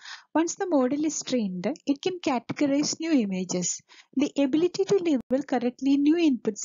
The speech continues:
that differ from those used for training is known as generalization. The original inputs are generally transformed into some new space of variables. This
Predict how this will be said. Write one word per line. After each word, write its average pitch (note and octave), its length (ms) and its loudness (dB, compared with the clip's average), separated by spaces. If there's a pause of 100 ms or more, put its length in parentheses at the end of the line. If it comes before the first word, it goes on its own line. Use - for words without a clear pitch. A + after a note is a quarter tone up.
(160)
that D#4+ 240 2
differ E4+ 320 0
from D4+ 320 -2
those C4 260 0
used C#4+ 220 0
for C4 120 0
training A3 520 2 (100)
is C4+ 200 0
known A3 240 0
as - 260 -2
generalization. G#3+ 960 0 (2250)
The E4 220 12
original F#4 360 10
inputs D4+ 420 4
are C#4+ 100 -4
generally C4+ 420 0
transformed C#4+ 500 -4
into B3+ 260 0
some B3 160 -2
new C4+ 240 0
space B3 420 -2
of B3 140 -10
variables. G3+ 600 -2 (520)
This E4 180 0